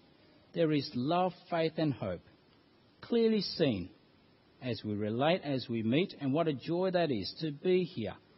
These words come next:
Not thinking about anything else, to be here where God is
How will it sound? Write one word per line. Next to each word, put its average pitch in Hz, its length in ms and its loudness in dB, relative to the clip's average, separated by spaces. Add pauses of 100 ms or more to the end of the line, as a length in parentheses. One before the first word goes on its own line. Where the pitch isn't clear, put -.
(300)
Not 139 240 0
thinking 190 200 2
about 202 280 4
anything 185 400 4
else, - 300 -4 (280)
to 117 120 0 (100)
be 175 240 6
here 104 320 -2 (260)
where 127 120 -2 (120)
God 180 280 4
is 185 140 0